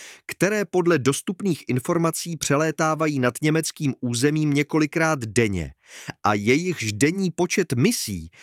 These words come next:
se již pohybuje ve dvouciferných hodnotách, přičemž v posledních letech byly zaznamenány i případy rušení evropských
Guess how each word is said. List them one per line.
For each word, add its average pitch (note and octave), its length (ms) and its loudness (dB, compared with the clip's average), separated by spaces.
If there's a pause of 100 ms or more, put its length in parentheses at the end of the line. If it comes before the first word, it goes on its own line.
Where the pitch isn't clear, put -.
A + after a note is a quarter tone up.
(180)
se - 160 -4
již D3 220 -2
pohybuje E3+ 760 2 (260)
ve G#2+ 240 0
dvouciferných E3 960 0
hodnotách, A2+ 800 -2 (500)
přičemž F3 580 0
v - 120 -12
posledních D3+ 640 0
letech D3+ 340 0
byly C3 240 4
zaznamenány D#3 720 2
i A#2+ 180 0
případy D3 520 0
rušení C3 520 0
evropských C#3 680 -2